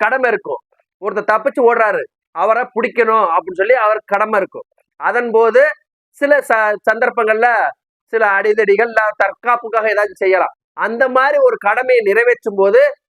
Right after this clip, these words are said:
அவர் மீது வழக்கு தொடுக்கப்பட்டால், மனித உரிமை ஆணையத்துல இல்ல பிர-, ஏதோ ஒரு காவல், இது நீதிமன்றத்துல வழக்கு தொடுக்கப்பட்டால் அதற்கு முன் அனுமதி வாங்கணும். அடுத்து என்ன சொல்றாங்க அப்படின்னா, ஒரு கிரவுடு, நிறைய கிரவுடு இருக்கும், இதனால் பதட்டங்கள் இருக்கும், சு-, லேசான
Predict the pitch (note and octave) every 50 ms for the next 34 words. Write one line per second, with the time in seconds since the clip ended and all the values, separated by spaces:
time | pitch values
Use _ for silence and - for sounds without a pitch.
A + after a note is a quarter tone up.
0 | _ _ _ - F3 G3 A3 A3+ A3 A3 A3 A3+ A#3+ A#3+ C4 C4 B3 G#3+ F#3 D#3
1 | B2+ _ _ _ _ - E3 F#3+ A3+ C4 B3+ B3+ G3+ - G#3 G3+ G#3 G3+ F3+ -
2 | G3 - - A3 A#3 A3+ G3 D#3+ D3 E3 F3+ G3 G3+ G#3 F#3+ F#3+ F#3+ F#3 F3+ -
3 | - F3+ - - A3 A#3+ A#3+ A3+ A3+ A3 A3 G#3 G3+ G#3 G#3 G#3 G3 F#3+ F#3+ A3+
4 | A#3 A3+ G#3+ G#3 F#3 - _ _ _ _ _ _ - G3 G3+ G#3+ G#3+ G#3 G3+ G3+
5 | F#3+ G3 G3 F#3 F#3+ G#3 A3+ A3+ A3+ - G3+ G3+ - F#3+ F3+ F#3 G3+ G#3+ - -
6 | G3+ F#3 - - F3 - - _ - A#3 C4+ C#4+ B3+ _ _ _ _ - D3+ E3+
7 | F#3+ G#3 A3+ A#3 - C4+ A#3 G3 F#3+ G3 G3 G3 F#3+ F#3 F3+ D#3+ D#3+ D#3+ D#3 D3+
8 | D#3 - - C#3+ - F#3 B3 C#4+ - D4 C4 B3 A3+ A3+ G3+ F#3+ G3 F#3 E3+ -
9 | - C#3+ C3+ D3 D#3+ F3+ F#3 - _ _ _ _ _ _ _ _ _ - A3+ B3
10 | B3+ A#3+ A#3+ - - A3 B3 C4+ D4 D#4+ E4 D4+ C#4 A#3 F#3 D#3 C3+ _ _ -
11 | F3+ F#3+ G#3 A3 B3+ C#4 D4+ D4+ D4 - A#3+ B3+ C4 B3+ B3+ A3 A3 G#3+ - -
12 | C#4 D4 C4 A3 A3+ A#3+ C4+ C4 - - A3 A#3+ B3 - - A#3+ A#3 A3 G#3+ G#3
13 | G3+ - A#3+ C4+ D#4+ D4 - _ _ _ _ _ _ _ - F3+ F#3+ F#3 F3 F3
14 | F3+ F#3 G#3 A#3+ A#3 - C4 B3+ C#4